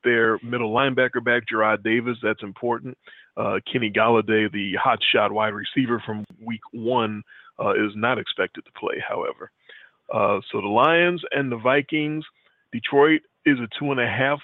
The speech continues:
point underdog going into Minnesota. So just a hair shy of that three-point cop-out line. A little bit of love being given to the Lions, and I'm sure that's trying not to believe in Case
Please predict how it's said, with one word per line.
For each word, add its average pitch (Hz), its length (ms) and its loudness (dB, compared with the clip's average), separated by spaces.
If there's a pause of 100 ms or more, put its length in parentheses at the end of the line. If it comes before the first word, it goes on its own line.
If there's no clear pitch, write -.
point 107 400 -6
underdog 107 720 2 (420)
going 110 280 -2
into 110 240 -6
Minnesota. 110 720 -2
So 101 180 -6 (960)
just 147 220 0
a 107 80 2
hair 139 440 4 (140)
shy 120 240 4
of 101 140 0
that 104 200 2
three-point 113 540 -6
cop-out 113 460 2
line. 117 320 4
A 110 80 -2
little 165 420 8
bit 139 200 6
of 123 100 6
love 127 400 4
being 110 280 -4
given 107 320 -6 (380)
to 151 80 0
the 143 80 4
Lions, 117 440 2
and 110 60 -6
I'm 104 120 -4 (100)
sure 123 180 0
that's 110 220 2 (800)
trying 113 340 2
not 113 180 -2
to 120 80 -6
believe 107 440 -4
in 104 120 -8
Case 107 240 -2